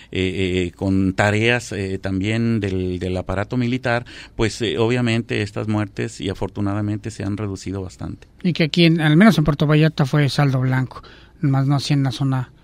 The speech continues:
Speaker 2: eh, de la costa sur.
Speaker 1: Eh,
Speaker 2: Más
Speaker 1: entonces, entonces, entonces aquí tuvimos, y como dices, nos salió barato porque,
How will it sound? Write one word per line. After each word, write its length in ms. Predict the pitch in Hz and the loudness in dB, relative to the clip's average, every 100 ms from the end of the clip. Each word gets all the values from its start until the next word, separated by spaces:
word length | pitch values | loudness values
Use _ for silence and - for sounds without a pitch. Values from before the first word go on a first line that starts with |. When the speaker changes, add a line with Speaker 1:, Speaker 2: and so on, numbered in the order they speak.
| - - - - - | -20 -20 -20 -20 -8
Speaker 2:
eh, 220 | 123 123 | -4 -2
de 80 | 123 | -2
la 140 | 131 | -2
costa 320 | 123 127 - | -2 -2 -2
sur. 220 | 131 180 - - - - - - - _ - | 0 0 0 -12 -20 -20 -20 -20 -20 _ -2
Speaker 1:
Eh, 220 | 123 131 | 2 6
Speaker 2:
Más 120 | 254 | 8
Speaker 1:
entonces, 380 | 262 139 - - | 8 6 4 2
entonces, 720 | 131 110 135 143 190 190 - | 2 4 4 4 2 -2 -2
entonces 640 | - 113 131 143 156 185 - - | -2 0 2 0 2 0 -2 -4
aquí 480 | 107 104 170 214 214 | -4 -2 -2 -2 -2
tuvimos, 580 | - 113 127 156 170 - | -2 0 2 2 0 -4
y 140 | 110 95 | -10 -6
como 220 | 107 104 | -2 0
dices, 400 | 123 139 160 - - - - | -2 -2 -4 -6 -14 -12 0
nos 180 | 117 113 | 0 2
salió 300 | 113 113 139 | 2 4 4
barato 400 | 139 135 - 156 | 4 2 0 -2
porque, 560 | 139 135 - 170 170 | 0 0 0 -2 -2